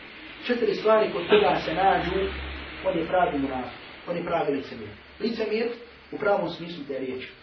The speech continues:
Kaže, وَمَنْ كَانَ فِيهِ خَصْلَةٌ كَانَ فِيهِ خَصْلَةٌ مِنْ نِفَاقٍ. A kod koga se nađe jedna od ovih osobina, kod nas,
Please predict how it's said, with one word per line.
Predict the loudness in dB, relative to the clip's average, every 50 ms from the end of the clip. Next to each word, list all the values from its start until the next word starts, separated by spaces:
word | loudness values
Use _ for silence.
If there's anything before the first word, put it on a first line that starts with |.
| -20 -20 -20 -20 -20 -20 -20 -20 -6 2
Kaže, | 4 6 10 10 10
وَمَنْ | 10 10 8 6 2 4 6
كَانَ | 6 6 6 6 4 2
فِيهِ | 2 0 2 2 2 2 2
خَصْلَةٌ | 0 0 0 0 0 0 0 0 -2 -2 0
كَانَ | 2 2 2 2 0
فِيهِ | 0 -2 -4 -4 -4 -4
خَصْلَةٌ | -4 -4 -4 -4 -4 -6 -4 2
مِنْ | 6 8 8 8 8 4
نِفَاقٍ. | 2 0 -2 -2 -6 -10 -14 -18 -18 -18 -14 -6
A | -2 -2 0
kod | 0 0 0
koga | 0 2 4 6 4 4 4
se | 2 2
nađe | 4 4 4 4 4 2
jedna | 2 4 4 2 2 0 -2 -8 -10 -6 2
od | 2 4 6
ovih | 6 4 4 0
osobina, | -2 -4 -6 -6 -6 -4 -4 -2 -2 -4 -4 -6 -12 -18 -20 -20 -20 -20 -20 -20 -20 -12 -2
kod | 2 2 2 4
nas, | 2 0 0 -2